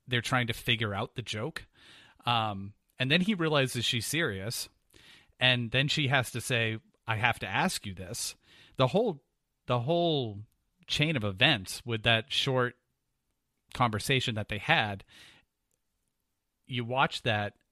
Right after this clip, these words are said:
I think you can make your, make up your own mind based on that reaction. I don't, it, it, I, I don't think I've ever seen anything, and I know I'm probably gonna get a lot of crap for this. I don't think I've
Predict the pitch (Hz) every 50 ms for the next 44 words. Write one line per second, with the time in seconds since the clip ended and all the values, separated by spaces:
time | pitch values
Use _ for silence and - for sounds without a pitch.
0 | _ _ _ _ _ _ _ _ _ _ _ _ _ _ _ _ _ _ _ -
1 | 113 113 - - 180 175 - 220 - - 147 120 113 117 127 139 - - 120 123
2 | 135 - 135 123 127 135 - 139 120 - 117 110 117 120 113 104 95 101 110 110
3 | 90 69 73 82 - - - - _ _ _ - 127 127 120 - - 131 117 113
4 | 110 104 101 95 - _ _ - 120 120 - - 107 101 104 113 107 104 - -
5 | 104 - _ _ _ _ - - - - - - - _ _ _ _ _ _ _
6 | _ _ 123 127 127 113 - - 156 151 151 151 - _ _ _ _ _ _ -
7 | 139 147 156 - _ 147 147 - _ - - 135 139 - - 127 135 160 175 185
8 | 180 170 139 - 160 143 135 143 131 123 131 131 127 120 - - 139 127 120 123
9 | 120 120 120 - - 123 113 107 104 104 98 - _ _ _ _ _ _ _ _
10 | _ _ _ _ _ - 117 113 113 113 120 123 123 120 113 110 - _ - 120
11 | 110 98 - 117 110 113 104 113 110 107 98 107 101 98 98 101 98 - - -
12 | 113 110 135 - - 156 151 165 170 - - - - - - - - - _ _
13 | _ _ _ _ _ _ _ - 123 143 170 180 160 - 160 147 143 135 127 117